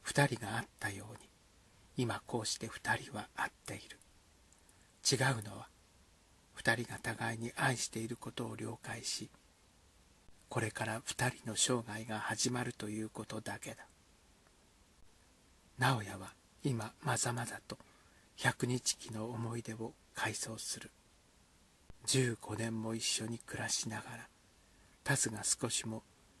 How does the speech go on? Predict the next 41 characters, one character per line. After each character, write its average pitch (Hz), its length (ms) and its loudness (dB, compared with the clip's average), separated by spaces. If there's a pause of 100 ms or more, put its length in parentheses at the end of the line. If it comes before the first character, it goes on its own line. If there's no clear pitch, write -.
(120)
矢 117 100 6
部 120 120 8
の 117 100 2
影 113 160 -2
響 110 240 0
を 110 80 0
受 117 260 -4
け - 60 -16
て 107 80 -4
い 107 100 -6
な 113 180 -2
い 117 80 -4
よ 113 120 -2
う 107 60 -6
に 104 220 -8
見 120 120 -6
え 113 120 -4
た - 140 -10
こ - 240 -16
と、 - 100 -12 (1120)
全 110 120 2 (260)
く - 160 -10 (560)
娘 127 380 6
時 - 160 2
代 110 180 0
そ - 160 0
の 117 140 0
ま 113 120 0
ま 113 140 -2
に 104 160 -6
見 117 140 -4
え 110 120 -4
た - 140 -8
こ - 240 -14
と - 80 -8
を。 - 140 -14 (2750)
今 127 340 6
に 101 220 -8
な 110 140 -2
っ - 60 -6 (200)
て、 - 160 -10